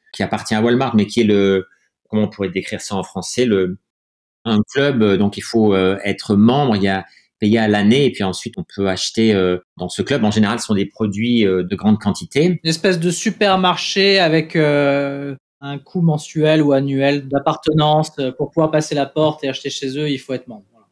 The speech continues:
Speaker 1: Voilà, exactement. Le concurrent direct de Costco, qui est peut-être un nom plus reconnu en France. Donc en fait, c'est un positionnement, euh, on va dire plutôt bas de gamme. Alors c'est énorme, hein, c'est à la fois accès à tous leurs magasins à travers les États-Unis,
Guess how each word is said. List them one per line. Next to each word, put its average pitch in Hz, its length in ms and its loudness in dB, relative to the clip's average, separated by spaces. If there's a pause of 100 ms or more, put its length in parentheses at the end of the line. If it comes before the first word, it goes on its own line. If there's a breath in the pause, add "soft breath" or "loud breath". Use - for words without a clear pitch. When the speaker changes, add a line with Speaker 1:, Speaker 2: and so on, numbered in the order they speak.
(220)
Speaker 1:
Voilà, 95 340 -2
exactement. 101 580 0
Le 98 340 4
concurrent 131 500 0
direct 120 400 0
de 110 60 0
Costco, 127 600 2
qui 139 140 -4
est 98 40 2
peut-être - 260 -4
un 107 80 4
nom 110 140 4
plus 107 160 -2
reconnu 101 400 2
en 90 100 0
France. - 380 -6 (580)
Donc 127 180 0
en 139 100 0
fait, - 220 0
c'est - 140 -4
un 123 120 0
positionnement, 131 840 0
euh, 101 300 2 (260 soft breath)
on 87 80 -6
va 95 80 0
dire 104 160 -2
plutôt - 240 -4
bas 113 140 0
de 107 40 -2
gamme. 170 440 2
Alors 104 180 -4
c'est - 180 0
énorme, 160 300 2
hein, 135 160 0
c'est 101 300 0
à 101 120 0
la 113 180 -2
fois 135 440 0
accès 123 560 0
à 104 120 -2
tous - 160 -6
leurs 107 120 2
magasins 107 380 0
à 110 60 0
travers 110 300 -2
les 98 140 2
États-Unis, 107 440 0